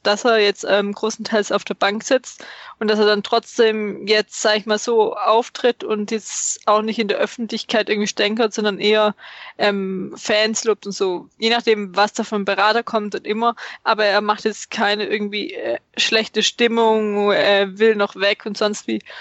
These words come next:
und versucht jedenfalls, das wieso er jetzt nicht spielt, das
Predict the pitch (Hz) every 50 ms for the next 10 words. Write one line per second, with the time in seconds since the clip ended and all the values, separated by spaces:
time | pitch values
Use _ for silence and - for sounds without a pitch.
0 | - - - - 226 220 214 208 196 - - 220 - - - 247 247 254 - -
1 | - - - 202 190 185 190 190 - - 202 185 196 - 208 - - - 208 -
2 | 254 233 226 220 220 214 - - - 208 - - - - 240 240 254 254 240 -
3 | 226 - -